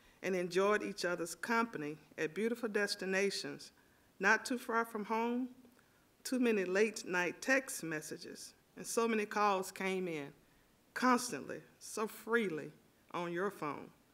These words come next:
They were from your women, you know, the ones who refused to leave you alone. And then what was truly revealed to me while we were rec-, while you were recovering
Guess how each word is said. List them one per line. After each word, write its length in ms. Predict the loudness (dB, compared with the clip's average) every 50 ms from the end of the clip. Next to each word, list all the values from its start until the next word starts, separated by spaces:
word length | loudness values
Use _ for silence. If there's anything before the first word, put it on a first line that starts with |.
| _ -20 _ _ _ _ _
They 120 | 8 8 8
were 120 | 8 6
from 280 | 4 2 2 2 2 2
your 120 | 0 0
women, 460 | 0 0 -2 -2 -4 -6 -8 -12 -14 -18 _ _ _ _
you 180 | 0 2 4 6
know, 300 | 6 6 4 2 0 -4 -12 -18 -20 -20 _ _ -20 _ _ _ _ _ _
the 100 | 0 2
ones 380 | 6 6 8 8 8 6 4 2
who 40 | 0
refused 440 | 0 0 0 2 2 2 2 2
to 80 | 2 2
leave 240 | 4 4 4 4 4
you 120 | 4 2
alone. 460 | 4 4 4 4 4 2 0 -2 -6 -12 -16 -20 _ _ _ _ _ _ _ _ _ _ _ _ _ _ _ _ _ _ _ _ _ _ _ _ -10 -4
And 140 | -4 2 6
then 240 | 6 6 6 6 6
what 240 | 6 6 4 6 2
was 200 | 0 -4 -4 -6
truly 320 | -2 2 4 6 6 6
revealed 520 | 4 2 2 4 6 8 8 8 6 2
to 140 | 0 -4 -4
me 280 | -4 -4 -6 -6 -8 -10 -14 -20 _ _ _ _ _ _ _ _ _ _ _ _
while 200 | 0 2 2 4
we 160 | 4 2 2
were 240 | 4 4 4 4 4
rec-, 480 | 4 0 -4 -8 -12 -12 -12 -4 2
while 140 | 2 4 4
you 300 | 4 4 4 6 8 8
were 240 | 8 6 6 6 4
recovering 720 | 4 0 -4 -2 4 6 6 6 6 4 0 -2 -4 -8